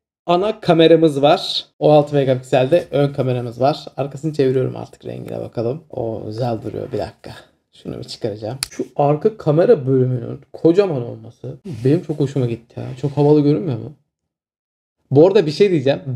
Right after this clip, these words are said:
Bence sarısı daha güzel. Yani sarısı daha güzel ama mavisi de güzel.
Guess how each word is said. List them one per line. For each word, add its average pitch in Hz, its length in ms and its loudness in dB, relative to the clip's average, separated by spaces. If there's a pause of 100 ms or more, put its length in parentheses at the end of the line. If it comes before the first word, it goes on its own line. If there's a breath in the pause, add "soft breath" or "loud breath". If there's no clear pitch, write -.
Bence 170 580 4 (100)
sarısı 220 680 2
daha 175 200 6
güzel. 135 500 -2
Yani 143 420 2
sarısı 175 420 2
daha 160 180 6
güzel 127 380 -2
ama 151 460 0 (400)
mavisi 139 440 2
de 156 80 8
güzel. 123 340 -2